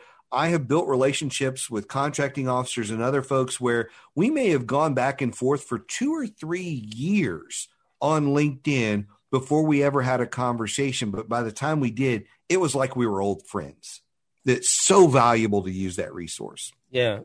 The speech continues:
Speaker 2: The, the, uh, the simple way, you know, turn a cold call into a warm call.
Speaker 1: Yeah.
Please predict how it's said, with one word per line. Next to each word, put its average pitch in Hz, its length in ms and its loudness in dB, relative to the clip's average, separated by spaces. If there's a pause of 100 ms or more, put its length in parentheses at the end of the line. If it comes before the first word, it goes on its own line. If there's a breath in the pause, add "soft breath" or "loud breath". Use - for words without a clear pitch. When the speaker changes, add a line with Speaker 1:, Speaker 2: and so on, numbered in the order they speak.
Speaker 2:
The, 120 320 -6
the, 110 380 -2
uh, 104 320 -2 (400 soft breath)
the - 80 -12
simple 147 420 -2
way, 107 280 2
you 123 180 -8
know, 95 240 -8 (380 soft breath)
turn 131 200 -2
a 107 340 -4
cold 117 300 -4
call 104 320 -4
into 98 260 -6
a 92 60 -8
warm 85 380 -14
call. - 280 -20 (360)
Speaker 1:
Yeah. 135 220 -8